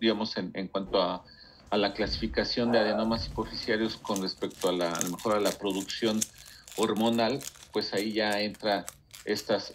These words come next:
eh, que son hormona de crecimiento, un exceso de, de hormona de crecimiento de G H, lo que te va a determinar acromegalia.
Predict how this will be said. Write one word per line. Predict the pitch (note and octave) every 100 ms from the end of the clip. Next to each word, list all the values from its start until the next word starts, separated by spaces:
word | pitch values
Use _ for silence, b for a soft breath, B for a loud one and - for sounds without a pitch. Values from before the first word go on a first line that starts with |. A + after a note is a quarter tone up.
| -
eh, | G2 F2 F2 E2+ E2 D#2 -
que | G2
son | - G#2
hormona | - G2 G#2+ A2
de | G#2+
crecimiento, | A2 G2+ B2 A#2+ A#2 - C#3+
un | A#2
exceso | G#2 - G#2 A2
de, | F2+ F2 E2
de | - F2
hormona | F#2 G2+
de | G#2
crecimiento | G#2 - G2+ G2+ B2
de | A2 -
G | G#2
H, | F#2+ - -
lo | -
que | -
te | F#2+
va | F#2
a |
determinar | - - F2+ E2+ E2+
acromegalia. | - F#2+ F#2+ G#2+ A2+ G2